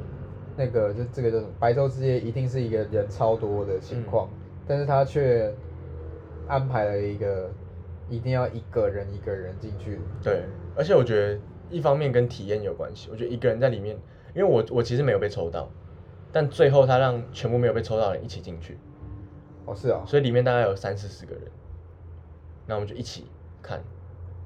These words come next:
Speaker 1: 哦。
Speaker 2: 然后我会觉得，如果我是一个人在里面的话，感觉应该会更好。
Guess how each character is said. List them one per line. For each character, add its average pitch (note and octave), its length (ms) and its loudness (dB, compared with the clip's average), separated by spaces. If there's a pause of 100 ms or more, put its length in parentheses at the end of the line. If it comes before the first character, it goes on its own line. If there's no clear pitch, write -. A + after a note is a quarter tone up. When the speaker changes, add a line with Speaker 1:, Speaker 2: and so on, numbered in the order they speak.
(120)
Speaker 1:
哦。 B2 540 -2
Speaker 2:
然 A2+ 80 0
后 A#2 80 4
我 A#2+ 40 6
会 B2+ 60 6
觉 A2+ 160 -2
得， G2 140 0 (440)
如 B2+ 120 -2
果 C#3+ 100 4
我 A2 80 4
是 A#2 100 -6
一 A#2 100 -4
个 A2+ 100 2
人 G#2 100 4
在 A#2 80 4
里 G#2 140 -2
面 G2+ 160 -2
的 G2+ 40 -2
话， G2+ 80 -4
感 E2+ 200 -6
觉 - 80 -14
应 F2+ 80 -10
该 F2+ 80 -6
会 F#2 60 -6
更 - 180 -4
好。 - 160 -18